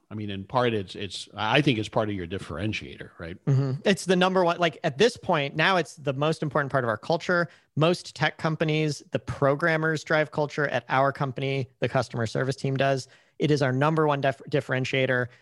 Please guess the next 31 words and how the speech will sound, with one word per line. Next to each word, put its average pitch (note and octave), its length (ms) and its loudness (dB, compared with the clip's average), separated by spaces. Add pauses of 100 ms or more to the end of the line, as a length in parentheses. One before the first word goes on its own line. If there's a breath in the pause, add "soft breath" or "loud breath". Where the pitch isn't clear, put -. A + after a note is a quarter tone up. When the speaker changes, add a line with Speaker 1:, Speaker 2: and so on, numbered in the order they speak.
(100)
Speaker 2:
When C#3 140 0
our C3+ 80 2
customers D#3+ 500 0
leave C#3+ 160 2
us C3+ 160 0
reviews, C3 720 0 (320)
the C3 80 2
number D#3 280 4
one D3 160 2
thing C#3+ 180 -2
that B2+ 80 -2
comes B2+ 220 -2
up B2 160 0
is, A2+ 200 -4
is A#2 160 -4
the A2 80 -4
customer A#2 360 -2
service. A2 400 -2 (200)
But D3 500 2
again, C#3+ 400 0 (420)
it F3 80 2
wasn't F3+ 280 4
part F#3 120 2
of C#3+ 60 -2
the B2+ 60 -2
strategy D3 540 0
originally. D#3+ 540 0
It's - 140 -6
just - 220 -4
when C#3 100 2
opportunity D3+ 840 0